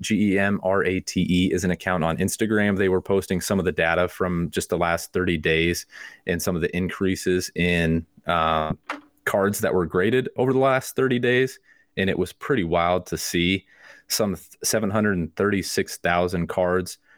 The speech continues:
were graded in June from P S A, and the backlog still dates back to, like, August, September, October of twenty twenty. So we're gonna see a ton of cards still come out and hit the market,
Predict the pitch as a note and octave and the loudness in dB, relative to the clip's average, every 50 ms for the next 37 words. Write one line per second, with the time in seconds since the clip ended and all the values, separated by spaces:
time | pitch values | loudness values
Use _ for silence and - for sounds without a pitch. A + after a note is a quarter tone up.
0 | - _ _ _ _ F#2+ F#2+ F2+ - G2 F#2 F#2+ G2 G2 G2 F#2+ A2 - _ _ | -20 _ _ _ _ 0 0 0 2 2 2 2 2 2 0 -2 -4 -12 _ _
1 | - G2 G2 F#2 F2 F2+ F2+ G2 G2+ G2+ G2+ G2+ G2+ G2 - - _ - - G#2+ | 0 0 2 2 0 0 2 2 2 2 2 2 0 -2 -4 -8 _ -6 -4 -2
2 | G2+ G2+ G2+ - - - G#2+ G#2 G2+ F#2+ - - G2+ G2 G2 G2+ G2 F#2 _ _ | 0 0 -2 -4 -2 0 0 0 0 0 -2 -2 0 2 2 2 0 -2 _ _
3 | - _ _ _ _ - F2 E2+ D#2 D#2 - - F#2+ G2+ A2 - - A2 G2 F#2 | -20 _ _ _ _ -4 -2 -2 -2 -2 0 0 0 0 0 0 0 0 0 0
4 | E2+ - - - - G2+ F#2+ F2+ - E2+ F2 F2 - - - E2+ E2+ E2+ _ - | 0 -4 -10 -4 -2 -2 -2 0 0 -2 -2 -2 -2 -2 -2 0 0 -2 _ -4
5 | E2+ D#2+ D#2+ E2 - - D#2+ E2+ E2+ F2 F#2 F2+ - - - - - - - - | -2 0 0 0 -2 -2 -2 -2 0 0 -4 -6 -6 -14 -10 -8 -6 -6 -4 -4
6 | - F#2+ F2+ F2+ F2 E2 D#2+ _ - - - - E2+ F#2+ F#2 F2 - _ - - | -4 -2 0 0 0 0 -2 _ -18 -14 -10 -4 -2 0 0 0 -2 _ -6 -4
7 | G2 F#2+ F2+ D#2 - - F2 E2+ F2+ F#2+ F#2+ _ _ _ _ - _ _ _ _ | -2 -2 -2 -4 -4 -2 0 0 0 0 -2 _ _ _ _ -20 _ _ _ _
8 | _ _ - - G#2+ A2+ C#3 D3+ E3+ E3+ - - - - A#2+ F#2 D#2+ - - G#2+ | _ _ -4 0 0 2 2 2 2 0 0 -2 0 0 0 0 0 0 0 0
9 | F#2+ F2 - - G2+ F2+ E2+ D#2+ - - - G#2+ F#2 - - G2+ F2+ F2 F2 E2+ | 0 0 0 -2 -2 -2 -2 -4 -8 -6 -4 -4 -4 -2 -2 -2 0 0 2 0
10 | E2 D#2+ - - F2 F2 G2+ F#2+ - F#2 F2+ E2+ E2+ E2+ E2 - E2+ E2 D#2+ _ | 0 -2 -2 -4 -4 -2 -4 -4 -2 -2 -2 0 0 -2 0 -2 -2 -2 -2 _